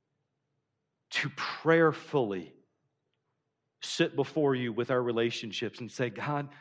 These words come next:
what are the ones that need to be addressed? What are the ones that need to be healed?" And Lord, may we not only confront the things that you're telling us to confront, but may we confront it in a way that honors you. May we do it in wisdom.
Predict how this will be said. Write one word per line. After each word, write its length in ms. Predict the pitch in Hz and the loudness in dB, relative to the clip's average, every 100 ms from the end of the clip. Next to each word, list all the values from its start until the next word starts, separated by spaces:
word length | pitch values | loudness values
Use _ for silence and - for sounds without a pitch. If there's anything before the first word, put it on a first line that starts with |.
| - _ _ | -20 _ _
what 220 | 104 139 175 | 2 4 6
are 60 | |
the 80 | 170 | 4
ones 400 | 139 135 139 123 | 2 0 0 -2
that 120 | 127 | -6
need 320 | 104 123 123 | -4 -4 -4
to 80 | - | -4
be 160 | 107 113 | -2 -2
addressed? 500 | 98 104 98 - 113 | -2 -4 -4 -6 -4
What 140 | 143 | 0
are 20 | |
the 80 | 156 | 0
ones 280 | 135 131 127 | 0 -2 -2
that 140 | 135 | -6
need 340 | 104 113 117 113 | -4 -4 -4 -6
to 60 | |
be 180 | 113 101 | -6 -6
healed?" 420 | 80 113 101 85 - _ _ _ _ _ _ _ - | -6 -6 -6 -6 -12 _ _ _ _ _ _ _ -6
And 140 | 123 | -2
Lord, 320 | 123 151 127 | 4 4 4
may 120 | 147 | 2
we 140 | 135 127 | 2 2
not 260 | 135 160 156 | 4 2 2
only 240 | 170 165 | 0 0
confront 800 | 147 - 123 - - 151 160 190 | 0 -4 -6 -8 -8 -4 -4 0
the 80 | 147 | -2
things 500 | - 135 120 117 - | 0 -4 -4 -6 -8
that 140 | 143 | -8
you're 160 | 110 117 | -4 -6
telling 320 | - 127 117 | -4 -4 -4
us 100 | 107 | -6
to 80 | - | -10
confront, 540 | - 101 - 120 98 - | -10 -10 -8 -6 -6 -6
but 120 | - 110 | -10 -4
may 180 | 117 | -2
we 140 | 127 123 | 0 -2
confront 680 | - 104 98 - 147 139 147 | -4 -12 -12 -14 -6 -2 -2
it 140 | 139 - | -4 -6
in 140 | 120 | -6
a 60 | 107 | -4
way 500 | 98 113 123 120 120 | -2 0 2 2 0
that 260 | 117 - - | -4 -6 -4
honors 600 | 110 120 120 117 101 - - _ | -2 -2 -4 -6 -6 -12 -18 _
you. 240 | - 120 107 | -8 -4 -2
May 160 | 101 | 0
we 160 | 131 113 | 0 0
do 240 | 95 143 | -4 -4
it 120 | 143 139 | -4 -6
in 200 | 113 101 - | -12 -12 -12
wisdom. 580 | 117 117 - - 76 | -12 -10 -12 -14 -18